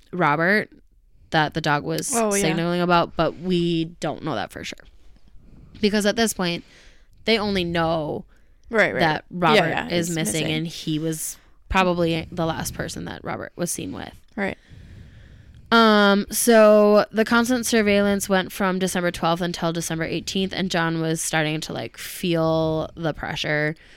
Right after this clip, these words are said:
Speaker 1: Um, he went to his lawyers and filed a s-, a civil suit against the D-, um, D-, Des Plaines, D Plains. It's like De-, it's like Des Moines, like, you know,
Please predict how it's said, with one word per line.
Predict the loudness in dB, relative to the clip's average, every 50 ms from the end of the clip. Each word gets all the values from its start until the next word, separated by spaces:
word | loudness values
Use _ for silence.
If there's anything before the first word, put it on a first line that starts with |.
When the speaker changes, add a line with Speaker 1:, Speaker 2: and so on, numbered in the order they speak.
| -20 -20 -20 -20 -20 -6 _
Speaker 1:
Um, | 2 4 4 4 2 0 -2
he | -6 -4 -2 0 0 2 2 2 4 4 4 2 2 -2 -4 -12 -20 -20 -20 -20 -20 -20 -20 -20 -20 _
went | -6 0 0 0 0 0 0
to | 0 0 0
his | 0 -2 -2
lawyers | -2 -2 0 2 2 2 2 2 2 0 -2 -4
and | -4 -4 -2 0 0 -2 -2 -4 -8 -4
filed | 0 2 4 4 2 2
a | 0 -4 -4
s-, | -4 -4 -8 -8 -10 -12 _ -4
a | 0 0 0 0 0
civil | -2 -4 -2 -2 -2 -2
suit | 0 0 -2 -2 -2
against | -2 -2 -2 -2 -2 -4 -4 -2
the | -2 -2 -2 -6 _ _ _ -6
D-, | -6 -6 -6 -6 -18 -20 -6 -2
um, | 0 0 2 0 0 -2 -6 -8 -12 -16 -18 _ -2
D-, | 0 0 0 -2 _ _ _ _ _ -20 _ _ _ _ _ _ _ _
Des | -2 -2 -2 -2 -6 -14
Plaines, | -8 -4 -2 0 0 0 0 -2 -2 -4 -6 -8
D | -6 -6 -6 -4
Plains. | -4 -2 -2 0 0 -2 -4 -6 -10 -12 _ -20 _ _ _ _ _ _ _ _ _ _ _ _ _ _ _ -20 -20 _ _ _
It's | _ -4 -4
like | -4 -4 -2
De-, | -2 -4 -4 -4 -6 -8
it's | -8 -8 -8 -4 -4
like | -4 -4 -4 -4
Des | -6 -6 -4 -4
Moines, | -6 -4 -4 -4 -4 -4 -6 -8 -10
like, | -10 -10 -10 -10
you | -8 -8 -6
know, | -6 -6